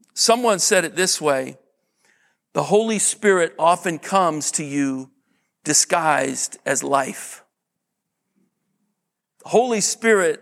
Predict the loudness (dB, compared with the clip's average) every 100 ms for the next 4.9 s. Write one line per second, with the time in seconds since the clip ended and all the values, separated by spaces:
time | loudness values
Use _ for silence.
0 | -4 2 2 0 -8 -8 0 4 4 2
1 | -6 -10 -12 -12 _ _ _ _ -6 -2
2 | 0 2 4 4 2 -2 -6 -2 -2 -2
3 | -6 -16 -20 -20 _ _ _ _ _ -2
4 | 2 2 0 -2 -2 -4 -6 -8 -10